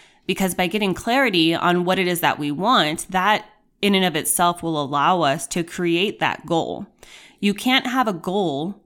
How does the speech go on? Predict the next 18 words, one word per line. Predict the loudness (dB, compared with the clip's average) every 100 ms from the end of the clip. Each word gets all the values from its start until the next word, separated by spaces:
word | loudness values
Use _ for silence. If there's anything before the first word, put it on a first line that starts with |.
| _
if | 0 2
you | 2
aren't | 2 2 -2 _ _ _ _ _ _
truly | -10 -6 -2 -2 -2 -2 -2 -6 -12 _ _ _ _ _ _ _ _ 0
enveloped | 0 2 2 2 0 0
and | -2
truly | -2 -2 -2 0 0 0 -4
have | -4 2 4 2 2
that | 2 2 0 -2
emotion | 0 2 0 0 -2 0
that's | 0 -2
attached | -8 -4 0 0 0 -4
to | -4
that | -2 -2 -2
goal | -2 0
that | -2
you | -2 -2
want. | -2 -4